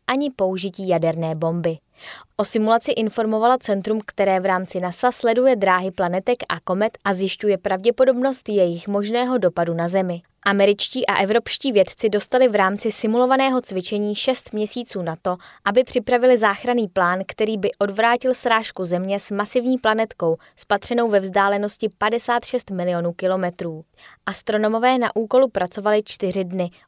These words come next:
od dvacátého šestého do dvacátého devátého dubna, a použili přitom radarové systémy a nejmodernější technologie,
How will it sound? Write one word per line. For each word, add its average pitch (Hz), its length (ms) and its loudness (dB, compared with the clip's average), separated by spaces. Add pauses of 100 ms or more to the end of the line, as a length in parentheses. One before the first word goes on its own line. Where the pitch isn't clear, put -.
od 202 120 0
dvacátého 202 720 0
šestého 208 500 -2
do 220 100 2
dvacátého 220 680 0
devátého 190 580 0
dubna, 180 360 0 (260)
a 185 100 -4
použili 214 420 0
přitom 214 300 0
radarové 185 500 0
systémy 214 600 -2
a 190 120 -6
nejmodernější 233 760 0
technologie, 196 640 -2